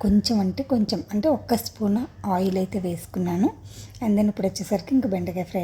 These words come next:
అయితే చేసేద్దాము. ఒక మూడు ఎండుమిరపకాయలు అయితే తీసుకున్నాను. తీసుకొని తర్వాత ఆవాలు, జీలకర్ర, మినప్పప్పు, కరివేపాకు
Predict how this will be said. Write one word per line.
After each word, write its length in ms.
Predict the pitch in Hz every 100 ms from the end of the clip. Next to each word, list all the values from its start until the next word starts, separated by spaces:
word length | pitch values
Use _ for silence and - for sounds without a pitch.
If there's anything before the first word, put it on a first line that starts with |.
| 170
అయితే 160 | 170 196
చేసేద్దాము. 640 | 196 180 190 170 185 196 381 - - - - - - -
ఒక 140 | - 196 196 196
మూడు 220 | 196 208 226
ఎండుమిరపకాయలు 640 | 185 190 190 - - 180 185
అయితే 160 | - 190
తీసుకున్నాను. 640 | 202 180 - - 190 180 294 - - - - -
తీసుకొని 580 | 220 202 - 220 190 190 190 202 - -
తర్వాత 340 | 190 190 190 226 190 180
ఆవాలు, 340 | 175 196 220 208
జీలకర్ర, 380 | 202 185 190 208 277
మినప్పప్పు, 640 | 196 185 - 202 - - 392 - - - - -
కరివేపాకు 680 | 220 185 180 175 170 -